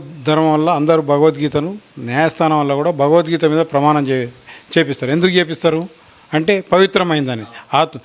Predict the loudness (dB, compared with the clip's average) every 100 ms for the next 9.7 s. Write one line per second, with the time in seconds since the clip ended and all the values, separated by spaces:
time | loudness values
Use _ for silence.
0 | -20 -20 -4 0 2 2 0 0 2 0
1 | -2 -6 -4 2 2 4 2 0 0 2
2 | 2 0 -2 -6 -16 -18 -8 -6 -6 -8
3 | _ _ _ _ _ _ 2 2 2 -4
4 | -18 -20 _ -20 _ _ 0 2 4 2
5 | 2 0 -2 -6 -20 -20 -20 _ _ -2
6 | 2 4 4 4 2 0 0 2 2 4
7 | 4 4 2 0 2 2 2 2 2 2
8 | 0 -2 -10 -20 _ _ 2 2 2 2
9 | 2 2 0 0 -2 -4 -10